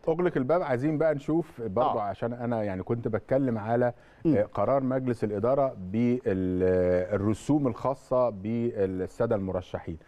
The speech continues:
Speaker 2: أيوة.
Speaker 1: آه، حددنا الرسوم الخاصة، تلاتين ألف للمناصب الرئيسية،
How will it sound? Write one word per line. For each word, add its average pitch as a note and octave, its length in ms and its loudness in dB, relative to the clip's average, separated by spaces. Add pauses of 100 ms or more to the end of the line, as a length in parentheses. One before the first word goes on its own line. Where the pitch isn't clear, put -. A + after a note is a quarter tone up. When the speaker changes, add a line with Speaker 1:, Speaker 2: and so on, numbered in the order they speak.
Speaker 2:
أيوة. C3+ 280 2
Speaker 1:
آه، A2+ 220 -2
حددنا C3+ 480 -2
الرسوم B2+ 360 -4
الخاصة، D3 420 -2
تلاتين C3+ 440 -2
ألف B2+ 360 -2
للمناصب G#2 560 -2
الرئيسية، B2 680 0